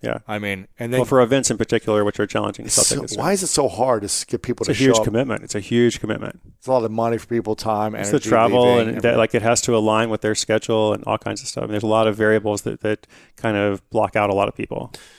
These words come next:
Speaker 2: For anyone who's thinking of doing an event, whether it be a small event, massive, whatever, weekend event,
Speaker 1: Mm-hmm.
Speaker 2: what does an event need to have to have magic? Whether it's, like, ten people
Speaker 1: Mm-hmm.
Speaker 2: in a room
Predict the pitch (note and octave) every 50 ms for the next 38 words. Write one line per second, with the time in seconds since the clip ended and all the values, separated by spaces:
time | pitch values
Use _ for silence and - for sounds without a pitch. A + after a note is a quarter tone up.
0 | _ _ _ - - C#3 C#3 C3+ C#3 D3+ E3+ F3 E3+ D#3 D3 C#3+ C#3 C3+ B2+ A2+
1 | B2+ A#2 - - - B2+ B2 - - A#2+ A2 G#2+ G2+ G2 G2 F#2 F2+ E2+ - -
2 | - _ _ _ _ _ C#3+ G2+ F2 - A2+ A2 A2 G#2 G2 F#2 F2+ F2 F#2 E2+
3 | E2 E2 F2+ - - - - - - - A2 G#2 G2 G2 F#2 F2 - G2+ F#2+ F2+
4 | F2+ F2 E2 - - - G#2+ G#2+ G#2 G#2 G#2+ G#2 G2+ G2 G2+ F#2+ G2 G#2+ F2+ E2
5 | E2+ F2 F2+ E2+ - - G2+ F#2+ F2+ E2+ E2 E2+ F2 F2+ F2 F2 E2+ E2+ F2 F2
6 | E2+ F2 G2+ F2+ - - F2 E2+ E2 F2+ F#2 E2+ E2+ F2+ - _ _ - A2+ G#2+
7 | C3 D3 C#3+ _ _ _ _ _ _ - G#2 G#2 C3 D#3+ F#3+ G3 F3 C3 A#2+ A#2+
8 | A2+ G#2 F#2 F2 G#2 G2+ G2+ F#2+ F#2 G2+ F2+ E2+ E2 F2 F#2+ F#2 F2 E2+ E2 -
9 | - F2 F2 F#2 F2+ E2 E2 - _ _ _ F#2+ F2+ E2 E2 E2 D#2+ F2 F2 C2+
10 | - - - - - _ - A2 A#2+ B2 A#2+ B2 A#2+ - - - A#2 G2+ - _
11 | _ _ _ - - - C#3+ D3+ C#3 - B2+ C3 C3+ - B2 A#2+ A#2 A#2 G#2+ G#2
12 | A#2+ B2 C3 D3 D#3+ D3+ _ - _ _ _ _ - - - A2+ G#2 F#2+ F2+ E2+
13 | E2+ _ _ _ _ _ _ _ _ _ _ _ - - - - - - A2+ C3
14 | C3+ B2+ B2+ B2+ B2+